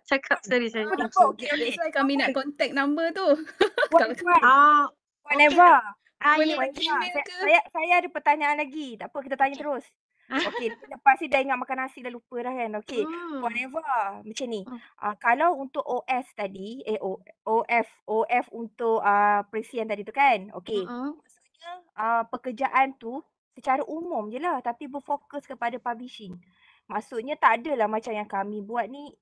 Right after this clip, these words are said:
Speaker 2: ini cadangan kan, tapi kami
Speaker 1: Hmm.
Speaker 2: ambil lah juga kan. Dia tak ada macam jadi, akan jadi creative director, macam tu ke?
Speaker 1: Tak perlu. Kre-, kalau dia tak ada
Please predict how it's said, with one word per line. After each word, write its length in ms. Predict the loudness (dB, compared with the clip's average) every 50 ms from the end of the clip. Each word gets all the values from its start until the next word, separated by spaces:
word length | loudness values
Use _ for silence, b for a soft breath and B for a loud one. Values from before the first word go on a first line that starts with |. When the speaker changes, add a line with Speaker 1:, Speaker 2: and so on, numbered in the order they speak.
| _ _ _ _ _ _ _ _ _ _
Speaker 2:
ini 180 | -10 -10 -6 -2
cadangan 560 | 0 0 2 2 2 0 0 0 -2 -4 -4 -2
kan, 280 | 0 2 2 2 0 -2
tapi 240 | -6 -6 -8 -10
kami 320 | -8 -6 -4 -4 -4 -6 -6
Speaker 1:
Hmm. 240 | -4 -4 -4 -4 -4
Speaker 2:
ambil 160 | -8 -10 -10
lah 180 | -14 -20 -20 -20 -20
juga 200 | _ _ -6 -4
kan. 200 | -2 -2 -2 -4 -6 b b b b _
Dia 80 | -4 -2
tak 120 | 0 2 4
ada 60 | 4
macam 300 | 4 2 2 2 2 2 2 0
jadi, 240 | -2 -6 -8 -8 -8 -8 -10
akan 160 | -8 -8 -6
jadi 200 | -4 -4 -6 -8 -10
creative 640 | -4 0 2 2 2 0 _ _ -10 -10 -10 -10 -6
director, 600 | -2 0 2 2 2 0 -4 _ -6 -4 -2 -2 -2 -2 -4 -6
macam 240 | -10 -12 -10 -12 -12 -12
tu 160 | -14 -14 -8
ke? 80 | -6 -4
Speaker 1:
Tak 200 | -4 -4 -2 0
perlu. 520 | 2 2 2 2 2 2 0 0 -2 -6 -6
Kre-, 280 | -4 -2 -2 -2 -2 B B B B B B
kalau 280 | 2 4 6 6 4 4
dia 80 | 2
tak 240 | 0 0 -2 -2 -2
ada 80 | -2